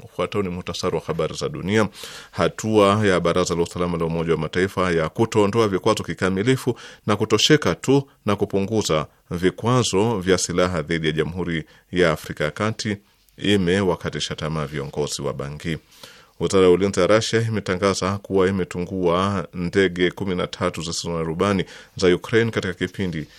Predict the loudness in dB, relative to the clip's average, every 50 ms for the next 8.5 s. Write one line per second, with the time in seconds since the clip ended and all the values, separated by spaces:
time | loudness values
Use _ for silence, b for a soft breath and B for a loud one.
0 | B B B -4 -2 -2 -2 -2 -4 -6 -8 -8 -12 -12 -10 -10 -12 -12 -12 -12
1 | -14 -14 -16 -20 -20 -14 -10 -8 -6 -6 -4 0 2 2 2 2 2 0 -2 -2
2 | -2 -2 -2 -2 -2 -2 -2 -2 -2 -4 -4 -4 -2 -2 0 -2 -2 -4 -2 2
3 | 2 2 4 2 0 -2 -2 B B B B B B -2 -2 2 2 2 2 2
4 | 0 0 0 0 0 0 -2 -6 -6 -6 -6 -6 -6 -6 -6 -2 0 0 0 0
5 | -2 -4 -2 -2 -4 -4 B B B B B B B B -4 -4 -4 0 2 2
6 | 4 4 2 2 0 -2 -2 2 4 4 6 6 4 4 4 4 2 2 2 4
7 | 4 4 4 2 2 2 0 0 0 -2 -2 -2 2 2 2 4 4 2 0 0
8 | -2 -4 -4 -4 -4 -4 -2 -4 -4